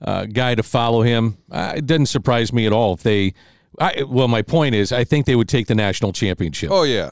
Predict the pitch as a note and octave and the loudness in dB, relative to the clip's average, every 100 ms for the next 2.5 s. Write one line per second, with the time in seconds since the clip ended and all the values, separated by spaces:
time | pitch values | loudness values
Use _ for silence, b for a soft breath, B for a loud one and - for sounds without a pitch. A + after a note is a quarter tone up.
0 | - A#2+ C#3 E3+ D#3+ F3+ F3 E3+ D3 C3+ | -10 -6 -2 -2 -2 -2 -2 -2 -2 -4
1 | A#2+ - - C3 C#3+ C#3+ C3+ D3 C3+ A#2 | -4 -16 -6 -2 0 0 -2 -2 -2 -6
2 | G#2 A2 G#2 F#2+ | -4 -2 -2 -2